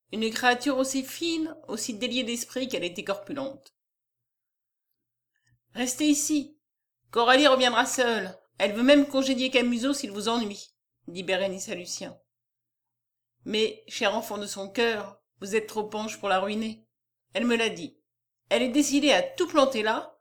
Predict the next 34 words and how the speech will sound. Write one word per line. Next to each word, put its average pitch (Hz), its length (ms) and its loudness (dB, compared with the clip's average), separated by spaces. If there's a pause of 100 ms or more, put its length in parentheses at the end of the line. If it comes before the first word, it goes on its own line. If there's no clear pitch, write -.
(260)
à - 140 -4
sortir 226 440 0
de 220 80 -4
ce 214 140 -6
paradis 214 500 2
pour 196 180 0
aller 190 180 2
vivre 185 340 -6
dans 180 100 -2
votre 185 220 -10
mansarde. » 175 680 -8 (1160)
Oh, 247 220 8
les 233 160 4
jaloux, 226 480 2
les 202 240 -4
envieux 233 380 2
ne 220 80 0
lui 214 120 -2
ont-ils 214 280 -6
pas 220 100 0
expliqué 226 400 -4
que 240 80 -10
vous 214 120 -4
n'aviez 214 340 0
ni 226 200 0
sou 254 280 -4
ni 233 140 2
maille, 262 420 0
que 220 100 -12
vous 208 120 -8
viviez 220 260 -2
au 214 60 -2
quartier 208 300 -6
latin ? 208 460 -2